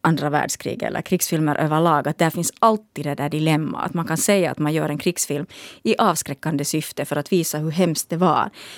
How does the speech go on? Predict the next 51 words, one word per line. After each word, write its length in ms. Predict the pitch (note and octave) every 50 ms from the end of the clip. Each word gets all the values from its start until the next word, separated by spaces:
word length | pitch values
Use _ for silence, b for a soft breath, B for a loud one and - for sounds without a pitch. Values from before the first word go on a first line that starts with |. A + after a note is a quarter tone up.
| B B
Men 200 | - G#3 G3+ G3
inbyggt 540 | - B3+ C4+ B3 A#3 F3+ D3+ C#3 - - D3
i 120 | D3 B2+
det 100 | - D#3+
så 120 | - - D#3+
finns 340 | - - A3 G#3 G3 -
det 80 | - -
alltid 320 | - E3 E3 - - D3+
den 120 | D3+ D#3 D#3
här, 200 | F3 F3+ D#3 D#3 B B B B B B B _ _ _ _ _ A3+
av, 140 | F3+ G3+ G#3 -
av 60 | A3
självklara 440 | - - C4 C#4 C4+ G#3 F3+ E3+ F3
skäl 280 | - - C#4+ - - D3+
finns 260 | - F#3+ E3 E3+ -
det 80 | E3+
ett 200 | D#3 - D#3+ -
vi 260 | F3 F#3+ A#3 G#3+ E3 -
och 60 | -
ett 100 | - -
dom, 400 | F#3+ A3+ C4+ C#4 A3+ F#3+ E3 E3 -
och 280 | - - - - - F3+
det 80 | F3+ E3+
finns 360 | - A3+ A3 G3 F3+ - - -
en 100 | E3 C#3+
potentiell 480 | D#3 D#3+ - D3+ C3+ - E3+ E3 D#3 -
adrenalinkick. 880 | - D3+ - D#3 F3+ D#3+ D#3+ E3 D3 B2+ C3 - - - - - - B B B
Någon 200 | - B3 C#4 A3+
ska 160 | - - D#3
klara 360 | - - F#3+ E3+ C#3+ - -
sig 340 | - - - C#3+ - - E3 -
och 220 | - - - - G#3
någon 160 | G#3 G#3 F3+
måste 280 | D#3 C3 C#3 - - F3
dö 280 | F3+ D#3 A#2+ - E3+ - -
för 100 | - -
att 100 | C#3+ E3+
någon 120 | E3 D#3+
annan 200 | D#3+ D#3 D3+ D3
ska 140 | D3 - D3
klara 300 | - E3+ D3+ D3 - E3
sig. 280 | - - - - - b b b b b b b _ _
Och 100 | - G#3+
då, 140 | B3+ B3+ A#3+ -
då 100 | - -
gör 200 | B3 C4 B3+ G#3
det 80 | E3 D3
att 100 | C#3+ -
det 80 | - E3
blir 360 | F3+ G#3+ G#3 F3+ D3+ - - - _ _ _ _ _ _ _
svårt 680 | - - - A3+ A3+ A#3+ G#3 D#3 - - - - -